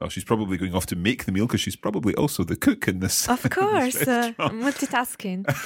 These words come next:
Speaker 1: <laughs> Let's talk a little because you've got someone at the next table who starts, mm, talking to you, and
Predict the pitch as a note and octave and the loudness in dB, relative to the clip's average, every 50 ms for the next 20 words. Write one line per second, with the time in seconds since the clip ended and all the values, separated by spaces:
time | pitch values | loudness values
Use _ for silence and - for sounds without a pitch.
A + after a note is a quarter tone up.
0 | - - F3 - D4 C4+ C4 B3 - - - - - A3+ G#3 - - - E3+ - | 0 0 2 2 2 0 0 -2 -4 -6 -6 0 2 2 2 2 2 2 2 2
1 | - C#3+ C3 A#2+ - A#2 G#2 F#2 B2 A2 - A#2 G#2 G2+ G#2 G#2+ G2+ G2 - A2 | 2 0 0 2 2 2 2 2 2 2 4 2 2 4 2 0 0 2 2 0
2 | F#2 - - - G#2+ G2+ F#2+ F#2 G2 D2+ F#2 F2+ F2+ F2 - - - - F#2+ E2 | 0 0 0 0 2 2 2 2 2 0 0 0 0 -2 -2 -4 -2 -2 -2 0
3 | F#2+ G2+ F2+ - G2+ F#2 F2+ F2 - - - F#2 F2 E2+ - - - - - - | 2 0 0 2 4 4 4 2 0 0 2 2 2 2 2 0 -4 -2 -2 -2
4 | - F#2+ F#2 F2 E2+ F2 F2+ E2+ - - F2+ - - G#2 G2 - F#2+ G2+ A#2+ D3 | -4 -4 -4 -4 -4 -4 -4 -4 -2 -4 -4 -2 -2 -4 -2 -2 -2 0 0 0
5 | E3+ F#3 - G2+ G2+ F#2+ F2+ | 0 0 -2 -2 -2 -2 -4